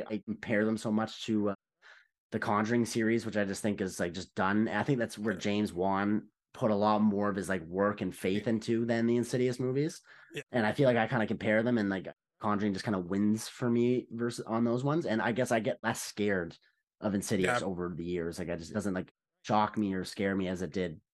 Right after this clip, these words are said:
Speaker 1: back in the day when it first came out.
Speaker 2: <laughs> Yeah, like, meanwhile, I'm still, like, jumping like a little bitch from that one <laughs> jump scare scene.
Speaker 1: <laughs>
Speaker 2: No, I know it's there. <laughs>
Speaker 1: Yeah.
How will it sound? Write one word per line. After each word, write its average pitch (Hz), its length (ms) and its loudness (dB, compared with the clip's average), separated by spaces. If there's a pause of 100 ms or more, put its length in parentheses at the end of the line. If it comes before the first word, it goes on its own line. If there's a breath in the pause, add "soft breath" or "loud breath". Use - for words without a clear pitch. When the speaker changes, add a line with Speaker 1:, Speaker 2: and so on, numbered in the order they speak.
(380)
Speaker 1:
back 95 260 0
in 98 60 0
the 92 80 0
day 87 200 -2
when 87 120 -8
it 190 80 2
first - 220 -2
came 98 140 -4
out. 117 220 -6
Speaker 2:
<laughs> 208 40 -4
Yeah, 180 180 4
like, 165 220 4
meanwhile, 165 460 6
I'm 147 160 6
still, 160 240 0
like, 147 200 -4
jumping 147 420 -2
like 139 140 -2
a 147 40 -4
little 139 200 -2
bitch 131 240 -2
from 143 140 2
that 135 160 4
one 135 180 4
<laughs> 170 40 6
jump 226 240 4
scare - 380 10
scene. - 680 -2
Speaker 1:
<laughs> - 40 -14
Speaker 2:
No, 147 100 0
I 147 140 2
know 139 220 4
it's 143 160 0
there. 135 320 4
<laughs> 165 80 2
Speaker 1:
Yeah. - 200 4